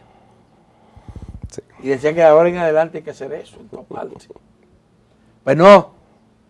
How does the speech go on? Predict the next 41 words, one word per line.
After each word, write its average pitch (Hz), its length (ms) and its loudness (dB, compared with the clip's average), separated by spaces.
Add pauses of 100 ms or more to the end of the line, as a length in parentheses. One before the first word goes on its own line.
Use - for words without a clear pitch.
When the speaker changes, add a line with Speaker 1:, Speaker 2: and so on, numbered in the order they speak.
(540)
Speaker 2:
la 123 120 -14
sociedad 127 360 -8
no 170 140 -10
tiene 180 240 -4
por 135 160 -18
qué 139 100 -18
soportarle 127 640 -12
eso 127 160 -18
a - 20 -18
ningún 127 260 -20
funcionario. 135 540 -20
Y - 40 -20
qué 233 160 0
bueno 208 300 -2
que 143 60 -14
el 135 60 -18
presidente 127 360 -20
de 180 60 -18
la 151 100 -14
República - 560 -20 (640)
se 123 140 -14
lo 127 100 -6
recuerde 131 420 -8
y 143 40 -16
se 143 120 -14
lo 143 120 -12
diga. 104 400 -20
Speaker 1:
Sí. - 200 -20
Speaker 2:
Y 135 100 -18
que 160 160 -4
prometa 156 600 -2
además 135 360 -12
públicamente 139 920 -18 (1500)
que 123 100 -18
va 120 100 -6
a - 40 -6
actuar 131 320 -6
en 123 100 -12
consecuencia. 107 720 -20 (600)
Si 113 760 -20
alguien 127 580 -4